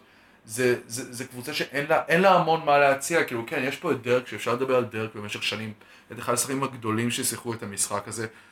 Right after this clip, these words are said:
ס-, באמת שחקן מדהים, אבל אתה מסתכל על who compliments him, אתה, אתה רואה את זזה פצ'וליה בסנטר,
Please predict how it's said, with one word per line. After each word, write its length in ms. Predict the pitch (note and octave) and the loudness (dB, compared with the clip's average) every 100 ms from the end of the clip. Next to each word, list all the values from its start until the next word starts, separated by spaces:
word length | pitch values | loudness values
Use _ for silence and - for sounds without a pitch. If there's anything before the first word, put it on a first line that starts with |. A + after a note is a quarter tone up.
| _ | _
ס-, 100 | - - | -12 0
באמת 180 | C#3+ D#3 | 2 2
שחקן 260 | D#3+ D#3 | 2 2
מדהים, 420 | D3 B2+ C3+ C#3+ C3 | 2 -4 -2 0 0
אבל 180 | A2+ | 0
אתה 120 | A2+ B2 | 0 0
מסתכל 340 | A#2 A#2+ D#3+ | -2 0 2
על 200 | E3 D#3+ - _ _ _ - | 4 4 -2 _ _ _ -8
who 40 | E3 - | -6 4
compliments 640 | D3 D#3 D#3+ A#2+ A2+ G#2 A#2 | 6 6 4 -2 -2 -2 -2
him, 40 | A2+ | -4
אתה, 360 | A2+ A#2 A2+ G2+ - _ _ A2 | -4 2 2 2 -6 _ _ -12
אתה 120 | B2 | 0
רואה 120 | C3+ | 2
את 60 | B2 | 4
זזה 260 | B2+ B2 | 2 2
פצ'וליה 460 | C#3+ G#2+ B2 A#2+ B2+ | -2 -6 -2 2 2
בסנטר, 560 | A2+ - A2 A2 A#2+ | 0 -2 -4 -2 -4